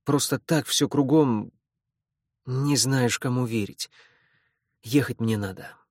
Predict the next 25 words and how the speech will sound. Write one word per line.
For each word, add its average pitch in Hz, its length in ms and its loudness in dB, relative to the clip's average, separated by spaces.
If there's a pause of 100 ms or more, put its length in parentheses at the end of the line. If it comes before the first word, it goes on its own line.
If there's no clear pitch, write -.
(240)
После 123 340 2
вернусь 143 460 2 (400)
и 147 100 0
все 170 200 2
расскажу». 107 540 0 (840)
Стас - 600 2 (160)
опрометью 175 560 2
бросился 151 500 0
на 147 120 -2
конюшню. 120 640 -6 (400)
Птицей 143 440 0
взлетев 113 480 0
в - 20 -4
седло, 135 500 2 (300)
он 143 160 2
собирался 135 600 2
рвануть 135 340 2
вскачь, - 500 0 (420)
но 143 180 4
тут 240 280 -2
на 180 140 4
крыльцо 160 480 0
выбежал 175 560 2
дядя 170 360 4
Антон, 156 460 0